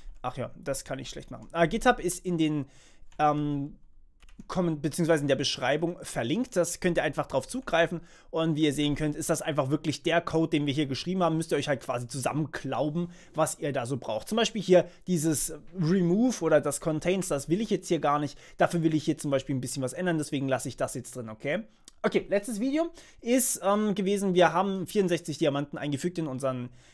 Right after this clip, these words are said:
in unseren Stack und haben dafür einen ganz tollen Award bekommen.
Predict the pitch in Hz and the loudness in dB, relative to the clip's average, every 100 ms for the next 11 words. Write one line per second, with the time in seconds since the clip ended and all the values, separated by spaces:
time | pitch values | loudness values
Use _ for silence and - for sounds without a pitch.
0 | - 151 131 131 - 254 254 180 170 151 | -2 -2 0 -2 2 2 4 2 4 2
1 | 160 151 143 135 170 180 - 156 131 175 | 2 2 0 2 2 2 0 0 0 -2
2 | - 165 175 185 | -2 0 2 0